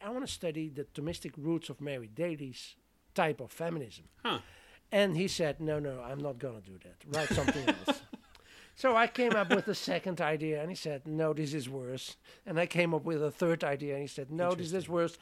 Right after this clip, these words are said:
Speaker 1: Let's do Mary Daly then."
Speaker 2: <laughs>
Speaker 1: So I did Mary Daly with a professor who was really wanting to focus himself on Thomas Aquinas. But I ended up doing my, my P H D on Thomas Aquinas. And of
Speaker 2: Interesting.
Speaker 1: course,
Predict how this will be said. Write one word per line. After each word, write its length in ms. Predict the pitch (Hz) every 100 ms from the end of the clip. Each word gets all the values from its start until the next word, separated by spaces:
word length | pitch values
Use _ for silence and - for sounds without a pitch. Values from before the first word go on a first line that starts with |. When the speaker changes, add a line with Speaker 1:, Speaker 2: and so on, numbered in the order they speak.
| - -
Speaker 1:
Let's 300 | 208 214 147
do 160 | 143 180
Mary 340 | 160 147 147
Daly 300 | 131 135 120
then." 240 | 117 92 87 - -
Speaker 2:
<laughs> 240 | - - -
Speaker 1:
So 200 | - 190 - 190
I 80 | 220
did 180 | 220 220
Mary 300 | 233 233 196
Daly 380 | 170 214 196 175
with 200 | 170 175
a 40 |
professor 520 | 156 160 - 160 -
who 140 | 170 151
was 400 | 170 147 131 - _ _ _ _ _ _
really 360 | 202 208 220 185
wanting 420 | 165 165 156 151
to 100 | 143
focus 360 | - 151 -
himself 440 | - 131 - 123 107
on 80 | 117
Thomas 300 | 120 101 107
Aquinas. 340 | - - - _ - - -
But 180 | 220 -
I 180 | 175 175
ended 360 | 165 170 156 147
up 140 | 131
doing 260 | 135 123 117
my, 180 | 120 113 -
my 120 | 123
P 220 | - 123
H 100 | 101
D 140 | 101 104
on 100 | 87
Thomas 260 | 98 - -
Aquinas. 360 | - - - -
And 140 | 190
of 80 | 202
Speaker 2:
Interesting. 80 | -
Speaker 1:
course, 300 | 190 180